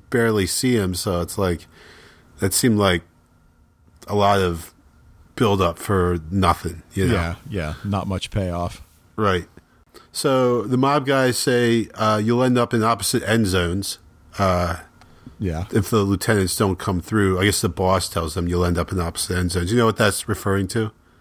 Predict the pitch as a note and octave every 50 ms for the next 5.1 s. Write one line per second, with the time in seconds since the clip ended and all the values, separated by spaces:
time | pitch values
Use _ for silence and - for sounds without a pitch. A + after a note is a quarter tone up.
0 | _ _ _ _ _ _ _ _ _ _ _ _ _ _ _ _ _ _ _ _
1 | _ - - G#2 G2+ - G#2+ A2 - - - - - _ _ - - _ _ _
2 | _ _ _ _ _ _ _ _ _ _ _ _ _ _ _ _ _ _ _ _
3 | _ _ _ - - A#2+ A#2+ A2+ G2+ A2 G#2 G#2 - - B2 A#2 G2+ G2+ A#2+ A2+
4 | A#2+ A#2 - B2 A2+ A2 G#2+ G2 F#2+ F#2+ F#2+ C3+ A#2+ A#2 A2+ C3+ C3+ C3+ C3+ -
5 | - B2